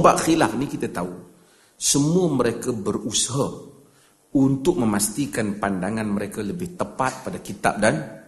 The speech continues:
sunnah. Tapi mereka ni human. They are not prophets. We are all human too. Kan, tapi dia human yang kita respect. Tapi manusia tu manusia lah, mesti ada pandangan yang salah.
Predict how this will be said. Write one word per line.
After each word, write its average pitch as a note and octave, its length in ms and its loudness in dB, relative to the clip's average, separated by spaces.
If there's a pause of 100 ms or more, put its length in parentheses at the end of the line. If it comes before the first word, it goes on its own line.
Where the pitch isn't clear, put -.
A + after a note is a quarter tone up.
(280)
sunnah. - 400 -16 (1300)
Tapi G#3+ 240 -4
mereka A3 320 0
ni G#3 100 4
human. F3 360 4 (1900)
They - 180 4
are A3 100 6
not - 220 0
prophets. - 640 -4 (1200)
We A#2 240 2
are F2 320 0
all G2 80 -6 (160)
human A#2+ 320 2
too. A#3 400 -6 (320)
Kan, C#3 160 -2
tapi G#3+ 240 -2
dia E3+ 160 4
human B3 380 6
yang F3 160 4
kita F#3 180 6
respect. A3 400 4 (460)
Tapi C#4 260 2
manusia C4 480 4
tu D#4+ 80 0
manusia D4+ 400 6
lah, C#4+ 80 6
mesti D4 320 6
ada C#3 80 8
pandangan D3 460 6
yang - 20 2
salah. C4+ 240 4